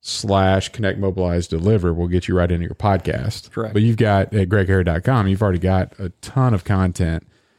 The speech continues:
Speaker 1: Um, and one, one of the more valuable things I think you've produced through that is, is your, um,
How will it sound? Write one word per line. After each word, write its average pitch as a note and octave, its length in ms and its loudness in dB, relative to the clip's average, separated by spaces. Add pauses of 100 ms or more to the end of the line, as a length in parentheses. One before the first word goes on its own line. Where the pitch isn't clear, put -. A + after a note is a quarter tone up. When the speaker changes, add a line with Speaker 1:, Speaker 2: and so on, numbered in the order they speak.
(380)
Speaker 1:
Um, F2 480 0
and F#2+ 380 0
one, B3+ 260 0
one G3+ 140 2
of D#3 80 2
the G#2+ 400 2 (200)
more A2+ 220 0
valuable B2 400 2
things C3+ 300 0
I B2 40 2
think A2+ 220 0
you've A2 160 0
produced G2 340 -2
through G#2+ 180 0
that G2+ 260 2
is, F#2 260 0
is F#2 260 -2
your, F2+ 280 0
um, E2+ 460 -2